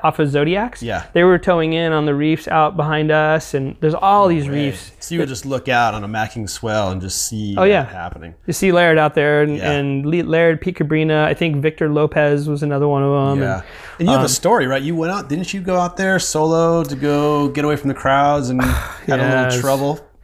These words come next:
Speaker 1: A little frustrating. I think,
Speaker 2: Yeah.
Speaker 1: you know, living on that side of the island, I was, it, when it gets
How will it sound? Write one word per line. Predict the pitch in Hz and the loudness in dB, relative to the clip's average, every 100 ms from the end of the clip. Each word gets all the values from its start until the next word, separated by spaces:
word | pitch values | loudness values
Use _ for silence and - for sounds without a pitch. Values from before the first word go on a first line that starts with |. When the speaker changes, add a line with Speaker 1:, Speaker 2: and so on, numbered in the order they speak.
| - | -8
Speaker 1:
A | - | 2
little | 269 | 2
frustrating. | - 165 - 156 156 156 165 | 4 2 2 2 4 4 0
I | 170 | 2
think, | 185 - | 0 -2
Speaker 2:
Yeah. | 160 | -2
Speaker 1:
you | 165 | -2
know, | 151 143 147 - | 0 2 0 0
living | 165 185 185 | 2 2 2
on | 156 | 2
that | 151 147 | 0 0
side | 165 | 0
of | 143 | 2
the | 131 | 2
island, | 131 139 143 | 2 2 2
I | 135 | 0
was, | 127 135 | 0 -4
it, | 147 151 - 165 | -6 -8 -8 -2
when | 143 | 0
it | 139 | 0
gets | 156 | -2